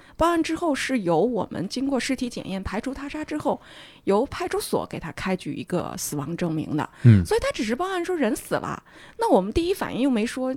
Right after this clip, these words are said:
Speaker 1: 特别明确的是凶杀案，说干嘛的，我们第一反应这就是个非正常死亡嘛，又是个爷爷，对吧？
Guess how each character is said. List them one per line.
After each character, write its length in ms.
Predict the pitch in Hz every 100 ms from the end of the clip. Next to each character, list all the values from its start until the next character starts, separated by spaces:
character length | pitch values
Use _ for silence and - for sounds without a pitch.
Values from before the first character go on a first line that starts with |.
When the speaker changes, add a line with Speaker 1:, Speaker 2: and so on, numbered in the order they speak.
| -
Speaker 1:
特 120 | 277
别 100 | 240
明 180 | 233 196
确 140 | 240
的 80 | 208
是 320 | 196 196 165 -
凶 200 | - 247
杀 140 | 269
案， 300 | 262 277 208
说 100 | 208
干 140 | 214 180
嘛 160 | 143
的， 100 | 170
我 80 | 175
们 100 | 175
第 80 | 339
一 40 | 466
反 200 | - -
应 140 | 190
这 140 | 240 453
就 120 | 453
是 220 | 403 302
个 80 | 262
非 160 | 262 285
正 140 | 269
常 140 | 214
死 180 | 226 -
亡 180 | 156 92
嘛， 120 | 190
又 120 | 269
是 80 | 320
个 80 | 277
爷 280 | 202 147 202
爷， 100 | 202
对 120 | 220
吧？ 160 | 196